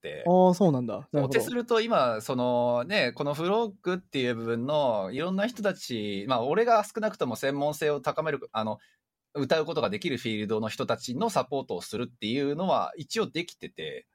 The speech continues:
Speaker 2: はい。
Speaker 1: そう、この流れっていうのを仮にそのトラック運転手にしろ、看護師とか看護婦とかにしろ、
Speaker 2: はい。
Speaker 1: なんか別のフィールドでもワンチャンできるんじゃないかなっていうイメージがちょっとあって。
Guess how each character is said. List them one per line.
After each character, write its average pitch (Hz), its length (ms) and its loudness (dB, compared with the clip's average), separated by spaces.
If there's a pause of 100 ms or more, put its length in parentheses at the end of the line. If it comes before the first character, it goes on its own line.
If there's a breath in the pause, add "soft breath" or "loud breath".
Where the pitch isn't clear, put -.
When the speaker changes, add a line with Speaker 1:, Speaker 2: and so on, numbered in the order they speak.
(100)
Speaker 2:
は 151 160 0
い。 131 100 -4 (320)
Speaker 1:
そ 110 80 0
う、 95 80 -10
こ 233 140 -4
の 381 100 0
流 220 300 2
れ 359 80 0
っ - 20 -18
て - 180 -6
い 123 60 2
う - 20 -2
の 98 120 -4
を 92 60 -8
仮 202 260 -2
に 208 80 -4
そ 196 100 -4
の 180 80 0
ト 185 100 -6
ラ 185 100 0
ッ - 20 -12
ク 180 140 -8
運 170 80 -6
転 175 200 -4
手 101 80 -6
に 90 80 -6
し - 140 -12
ろ、 90 320 -2 (260 soft breath)
看 180 240 0
護 180 100 0
師 - 140 -4
と - 80 -6
か 90 80 -8
看 156 180 -4
護 165 80 -4
婦 - 100 -12
と 104 60 -8
か 80 100 -10
に 76 60 -12
し - 120 -12
ろ、 85 340 -4 (160)
Speaker 2:
は 156 140 4
い。 127 160 -2
Speaker 1:
な 285 100 -2
ん - 20 0
か - 60 0
別 156 240 -2
の 381 120 -4
フ 359 60 -6
ィ 359 40 2
ー - 40 4
ル 359 40 -2
ド 370 80 -2
で 359 80 0
も 113 160 0
ワ 120 100 0
ン 139 60 -4
チ 151 100 -2
ャ 156 40 -4
ン 147 40 -8
で 131 140 -2
き 190 80 -4
る 165 60 0
ん - 20 -4
じ 113 60 -2
ゃ 92 40 -2
な 90 60 -4
い 87 40 -8
か 90 60 -8
な 85 80 -8
っ - 80 -12
て - 80 -8
い 90 60 -4
う 92 40 -2
イ 110 40 -2
メ 135 80 0
ー 120 40 -2
ジ 101 60 -4
が 85 60 -6
ち - 80 -8
ょ - 20 -6
っ - 40 -20
と 78 100 -8
あ - 20 -8
っ - 60 -16
て。 - 280 -10